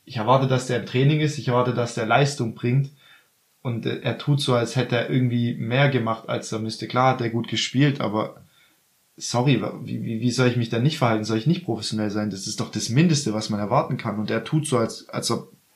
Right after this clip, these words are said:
als ob man das ihm irgendwie positiv auslegen könnte. Und dann streikt er.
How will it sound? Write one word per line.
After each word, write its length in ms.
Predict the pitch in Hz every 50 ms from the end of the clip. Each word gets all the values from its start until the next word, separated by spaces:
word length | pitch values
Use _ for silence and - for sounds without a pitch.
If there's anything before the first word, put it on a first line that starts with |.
| _ - - -
als 160 | - - -
ob 80 | 113 110
man 100 | 117 113
das 180 | 104 110 - -
ihm 120 | 117 117
irgendwie 180 | 113 113 110 104
positiv 420 | - - 143 160 151 143 143 123
auslegen 460 | - 120 120 120 - 127 120 113 113
könnte. 400 | - 127 123 127 - 143 147 143 147 - - - - _ _ _ _ _ -
Und 140 | 131 120 113
dann 140 | 123 117 110
streikt 400 | - - - 131 147 143 139 113
er. 220 | 110 107 107